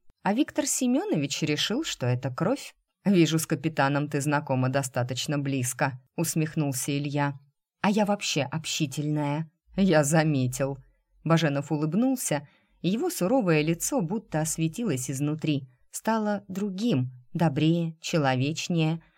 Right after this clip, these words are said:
с едва заметными морщинками — лучиками разбегающимися от прищуренных глаз.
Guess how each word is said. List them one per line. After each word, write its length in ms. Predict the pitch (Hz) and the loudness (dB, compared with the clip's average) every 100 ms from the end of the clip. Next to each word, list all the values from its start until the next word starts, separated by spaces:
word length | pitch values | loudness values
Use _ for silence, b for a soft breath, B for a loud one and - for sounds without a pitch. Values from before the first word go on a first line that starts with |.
| b | b
с 120 | - | -4
едва 340 | 208 190 247 302 | -2 0 0 2
заметными 600 | 165 156 220 - 156 147 | 2 2 0 0 0 0
морщинками — 880 | 147 143 - 208 208 - 147 143 151 B - | 0 -2 -4 -4 -2 -2 0 -2 -4 B -6
лучиками 600 | 190 190 165 170 160 160 | -2 0 0 -2 2 2
разбегающимися 1080 | 156 156 160 160 185 165 - 156 151 156 151 | 2 0 0 2 0 0 -2 -2 -4 -2 -4
от 220 | - 170 | -4 -6
прищуренных 680 | 165 160 - 160 147 147 143 | -2 -2 0 -2 0 -2 -2
глаз. 500 | 143 143 139 - | -2 -2 -2 -6